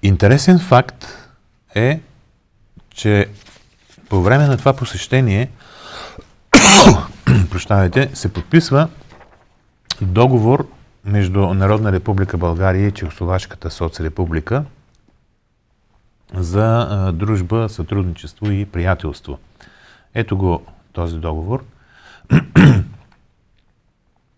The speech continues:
И една от неговите клаузи е, че не трябва да има намеса в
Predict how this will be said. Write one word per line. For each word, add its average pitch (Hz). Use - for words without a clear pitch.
И 95
една 98
от 120
неговите 135
клаузи 123
е, 117
че 117
не 104
трябва 120
да 107
има 120
намеса 110
в 98